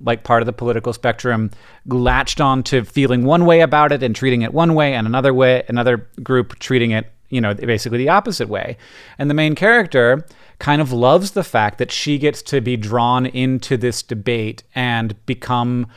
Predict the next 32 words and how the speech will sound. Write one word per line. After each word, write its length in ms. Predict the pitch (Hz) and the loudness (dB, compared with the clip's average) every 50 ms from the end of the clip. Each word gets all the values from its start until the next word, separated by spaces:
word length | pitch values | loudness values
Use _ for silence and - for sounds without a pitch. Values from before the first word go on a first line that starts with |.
| - - - _ | -20 -20 -12 _
influential, 1080 | - 127 127 113 - 120 113 147 180 208 196 - - 185 175 165 160 156 151 143 - - | -4 -4 -4 -4 -4 -2 0 2 2 2 0 0 2 4 4 6 6 4 2 0 -4 -6
and 160 | 127 120 117 | -6 -6 -6
she 140 | - - 123 | -6 -6 -6
gets 180 | 110 120 - - | -4 -6 -6 -6
to 80 | - | -8
be 120 | 107 117 110 | -6 -4 -4
a 60 | 110 | -4
pundit, 580 | 110 - - 185 190 190 160 180 175 165 - - - | -6 -6 -4 -2 0 0 2 0 0 0 -2 -6 -10
and 140 | 143 131 - | -8 -8 -6
she 160 | - - 143 | -6 -6 -6
gets 240 | 120 135 - - - | -4 -4 -6 -6 -6
to 100 | - 117 | -6 -4
yell 300 | 110 117 139 151 165 175 | -2 0 2 4 4 4
about 300 | 165 147 151 151 156 151 | 4 4 4 4 4 2
it 80 | 139 | 2
on 140 | 127 113 113 | 0 -2 -4
cable 280 | - 123 117 104 110 113 | -4 -6 -6 -4 -4 -4
news, 640 | 120 147 180 185 180 180 175 170 165 147 - - - - - - - - | -2 2 4 6 6 6 6 4 2 -2 -6 -10 -16 -18 -20 -20 -20 -12
and 180 | - 131 143 135 | -6 -4 -4 -4
she, 340 | - - 131 123 120 123 - - | -4 -4 -2 -2 -2 -4 -4 -2
like, 240 | 123 117 110 - | -2 -2 -2 -2
finds 460 | - - 139 127 127 127 127 117 - - | -4 -2 -2 0 0 0 -2 -2 -4 -6
her 280 | - 131 123 120 117 107 | -2 0 0 0 0 -2
nemeses 880 | 117 143 165 175 175 170 160 - - 170 160 156 151 147 135 113 120 | -2 -2 0 0 2 0 0 -2 -2 0 0 2 2 0 0 0 -2
and 160 | 127 120 113 | -2 -2 -2
she 140 | - - 123 | -4 -6 -8
fights 380 | - - 143 143 143 - - | -4 0 2 2 2 0 -2
against 300 | 147 110 131 123 110 - | -2 0 0 0 0 0
them. 140 | - 135 127 | -2 -2 0
And 140 | 120 117 113 | -2 -2 -2
for 140 | - 131 120 | -2 -2 -2
her, 460 | - - 165 175 180 175 165 147 - | 0 2 4 6 8 8 6 6 2